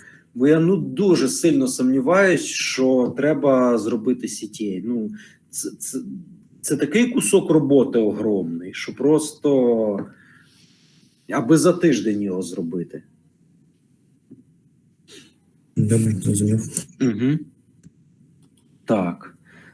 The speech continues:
Speaker 1: Будь-яку тему. Так, бали, бали, бали. Пишу п'ять балів. І призначити. Так, є.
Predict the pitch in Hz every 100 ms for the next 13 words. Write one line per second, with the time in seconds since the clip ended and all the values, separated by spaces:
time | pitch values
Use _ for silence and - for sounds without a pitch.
0 | _ - 110 135 139 147 139 127 - 131
1 | 120 101 95 92 - 110 95 90 95 85
2 | 110 110 92 90 90 82 82 92 87 82
3 | 82 - 85 82 80 80 - 82 95 -
4 | - - 90 87 87 151 180 175 - -
5 | _ _ _ _ - - _ _ _ _
6 | - 170 190 - - _ _ _ _ _
7 | _ _ _ - 165 131 98 90 90 90
8 | 85 - - - - 95 90 - - 98
9 | 85 - - - 107 110 107 90